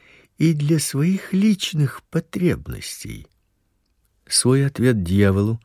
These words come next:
Иисус построил на цитате из Ветхого Завета: "Не одним хлебом живет человек, но всяким словом, исходящим из уст Господа,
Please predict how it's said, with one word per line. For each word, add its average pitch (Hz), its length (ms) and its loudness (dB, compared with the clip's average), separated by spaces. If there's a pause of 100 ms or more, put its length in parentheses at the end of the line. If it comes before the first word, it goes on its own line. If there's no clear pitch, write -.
(480)
Иисус 95 520 0
построил 147 580 0
на 120 160 6
цитате 127 600 0
из 104 320 0
Ветхого 104 480 0
Завета: 71 540 -4 (1080)
"Не 82 220 2
одним 110 640 4
хлебом 107 840 -2 (300)
живет 82 500 -2
человек, 80 720 -4 (920)
но 101 220 4
всяким 135 800 0
словом, 101 1200 2 (580)
исходящим 92 960 0
из 85 240 0
уст 82 300 -4
Господа, 71 720 -6